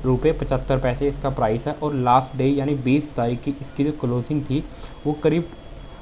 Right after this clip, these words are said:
टू पॉइंट थ्री परसेंट लो पे थी इसकी क्लोजिंग। अब अगले लेवल के ऊपर बात करने से पहले एक बार फंडामेंटल देख लेते हैं इसका। और किसी भाई का comment आया था कि इसके ऊपर video बनाओ,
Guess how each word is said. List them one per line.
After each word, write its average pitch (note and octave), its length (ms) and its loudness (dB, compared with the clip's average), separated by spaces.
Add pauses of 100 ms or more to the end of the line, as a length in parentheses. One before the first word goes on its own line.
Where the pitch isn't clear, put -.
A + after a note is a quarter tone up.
(180)
टू E3+ 180 6
पॉइंट E3+ 440 2
थ्री E3+ 200 6
परसेंट D#3+ 420 0
लो D3 160 10
पे D3+ 160 4 (440)
थी C#3 60 4
इसकी C3+ 200 -2
क्लोजिंग। B2 380 0 (100)
अब E3 200 0 (1040)
अगले D3+ 220 6
लेवल D3+ 260 6
के D#3+ 100 -2
ऊपर D#3 160 0
बात C3+ 320 4
करने C#3 240 2
से C#3+ 60 -6
पहले C3+ 340 2
एक C#3 140 2
बार D3+ 100 2
फंडामेंटल C3+ 540 0
देख C#3 260 2
लेते A#2 240 -4
हैं A2 60 -4
इसका। A2 240 -6 (380)
और D3 280 4 (380)
किसी D3 280 0
भाई C3 280 4
का D3+ 80 0
comment C#3 320 2
आया C3 120 4
था C#3+ 120 0
कि C#3+ 120 -6
इसके - 300 -4
ऊपर C#3 180 0
video C3 260 2
बनाओ, C3 340 2